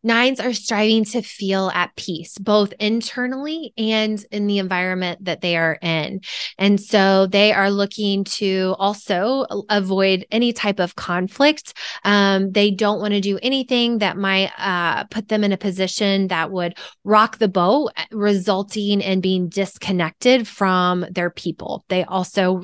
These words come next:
very much want to belong. Um, they tend to be known as, as going with the flow. Um, they are, uh, more comfortable in, in, in uncertainty because of that. Um, it can get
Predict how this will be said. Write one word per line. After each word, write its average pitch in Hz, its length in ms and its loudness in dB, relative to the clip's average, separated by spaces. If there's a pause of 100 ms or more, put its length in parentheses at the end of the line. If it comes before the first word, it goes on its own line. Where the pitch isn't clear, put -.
very 185 240 0
much 165 260 -6
want 165 180 -8
to 180 80 -8
belong. 170 600 -2 (400)
Um, 196 400 4
they 240 180 6
tend 233 520 0
to 214 260 0
be 214 240 0
known 208 400 2
as, 185 220 0
as 180 260 -6
going 196 400 4
with 185 180 -2
the - 160 -10
flow. 254 600 4 (280)
Um, 196 380 0
they 202 240 0
are, 185 400 -2
uh, - 20 -6 (580)
more 202 300 2
comfortable 226 760 0
in, - 80 0 (180)
in, 185 240 -2
in 185 320 -2
uncertainty 220 1040 -2
because 208 440 -2
of 233 140 -4
that. 254 380 0 (300)
Um, 208 420 0
it 240 160 0
can 226 320 0
get 247 360 2